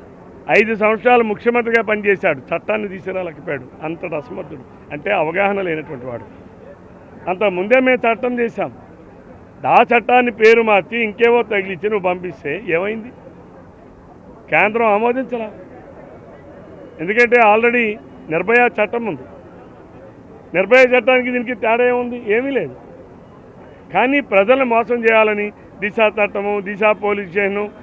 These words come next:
దిశ బండి, దిశ యాప్ ఎక్కడున్నాయి? ఎంతమంది మహిళలు ఆ రోజు ముప్పై మూడు వేల మంది మహిళలు ఈ రాష్ట్రంలో నువ్వు పెట్టిన దిశ యాప్ తర్వాత కూడా కనబడకుండా పోయారు, ఏమైపోయారు తెలియదు.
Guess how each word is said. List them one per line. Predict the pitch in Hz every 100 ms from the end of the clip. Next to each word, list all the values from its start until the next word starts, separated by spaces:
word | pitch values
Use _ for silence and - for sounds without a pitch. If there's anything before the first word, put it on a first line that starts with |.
| -
దిశ | - 208 214
బండి, | 208 208 202 196 202
దిశ | 170 180 214 208 202 202 202
యాప్ | 202 196 208 202 - - - 151
ఎక్కడున్నాయి? | - 196 247 190 131 - - - - - - - - -
ఎంతమంది | 196 233 254 254 247
మహిళలు | 240 247 247
ఆ | 240
రోజు | 226 233
ముప్పై | 208 196 208 240 233
మూడు | 220 220 208
వేల | 202 220
మంది | 233 220 208
మహిళలు | 196 175 160 170 135 139 190 - - - - -
ఈ | 185 220
రాష్ట్రంలో | 196 180 - 165 156
నువ్వు | 226 220
పెట్టిన | 202 180 220
దిశ | 180 185
యాప్ | 214 208 185 -
తర్వాత | 160 170 165
కూడా | 160 143 135 165 - - - - - -
కనబడకుండా | 175 196 220 208 214
పోయారు, | 202 214 214
ఏమైపోయారు | - 165 190 196 202
తెలియదు. | 208 208 233